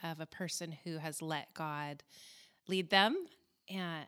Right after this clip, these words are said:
lead them even through some really hard times, and then, uh, continue on just showing such evidence of abiding in Christ. And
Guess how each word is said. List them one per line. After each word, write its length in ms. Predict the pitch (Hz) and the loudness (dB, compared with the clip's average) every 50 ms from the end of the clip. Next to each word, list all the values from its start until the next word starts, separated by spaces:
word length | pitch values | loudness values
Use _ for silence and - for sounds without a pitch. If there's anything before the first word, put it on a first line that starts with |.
| - 165 | -8 -4
lead 220 | 175 180 196 185 | -2 0 0 2
them 160 | 175 196 185 180 | 2 0 0 0
even 220 | 175 180 180 175 | -2 -4 -4 -6
through 180 | 165 175 175 160 | -6 -6 -6 -6
some 160 | - 160 156 | -6 -6 -6
really 180 | 160 160 156 | -6 -6 -6
hard 300 | 151 - - 160 160 160 | -6 -4 -4 -4 -4 -4
times, 560 | - - - 175 170 170 170 165 165 165 - - | -6 -6 -4 -2 -2 -2 -2 -4 -6 -6 -8 -8
and 180 | - 165 156 156 | -8 -8 -10 -8
then, 320 | 156 151 151 151 147 151 - _ - - - - - - - - - - - _ _ _ _ - - | -10 -10 -10 -12 -12 -14 -16 _ -20 -20 -20 -20 -20 -20 -20 -20 -20 -20 -20 _ _ _ _ -12 -8
uh, 320 | 170 160 147 135 120 90 - - _ _ _ - | -8 -8 -8 -8 -12 -14 -16 -20 _ _ _ -12
continue 640 | - - 196 190 - - - 208 208 202 202 190 180 | -6 -4 -2 -2 -2 0 0 0 2 2 0 0 0
on 680 | 151 - 165 165 165 160 160 156 156 156 151 147 - - _ _ _ _ _ _ _ _ _ _ _ - | -2 -2 -2 -2 -2 -2 -4 -4 -6 -6 -8 -10 -14 -16 _ _ _ _ _ _ _ _ _ _ _ -6
just 180 | - - 160 - | -4 -2 2 2
showing 460 | - - 196 180 170 160 160 151 - _ _ - | 2 4 4 2 2 2 0 -4 -8 _ _ -6
such 260 | - - 170 - - - | -6 -4 -4 -6 -4 -4
evidence 520 | 170 165 156 165 147 139 123 - 156 - | -4 -4 -4 -4 -6 -6 -8 -8 -8 -8
of 60 | 170 | -8
abiding 420 | 160 147 - 147 147 147 147 143 143 | -6 -6 -6 -6 -6 -6 -8 -10 -12
in 100 | 135 135 | -12 -16
Christ. 480 | - - - 131 123 127 - - - - | -14 -12 -10 -10 -8 -6 -8 -8 -8 -8
And 120 | - | -12